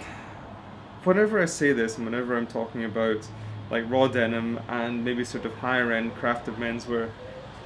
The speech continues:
it's inevitable that the, the question of price, it always comes up. And you know what? It's fair enough. I mean, I do spend a lot of money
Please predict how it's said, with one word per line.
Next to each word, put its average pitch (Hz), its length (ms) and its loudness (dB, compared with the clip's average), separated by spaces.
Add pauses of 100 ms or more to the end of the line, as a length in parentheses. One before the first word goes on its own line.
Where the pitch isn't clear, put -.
(580)
it's 180 160 6
inevitable 165 580 6
that 123 320 0
the, 120 380 4 (1200)
the 135 80 -2
question 143 320 4
of 127 80 -6
price, 131 320 0 (120)
it 131 200 2
always 139 360 6
comes 120 320 -2
up. 104 280 0
And 175 220 2 (260)
you 175 80 2
know 226 180 2
what? 196 340 0
It's 156 220 -4 (140)
fair 185 220 8
enough. 170 300 2
I - 40 -6
mean, 135 240 0
I 139 100 2
do 160 300 -2
spend 151 300 -2
a 143 40 4
lot 131 160 4
of 123 100 -4
money 127 360 0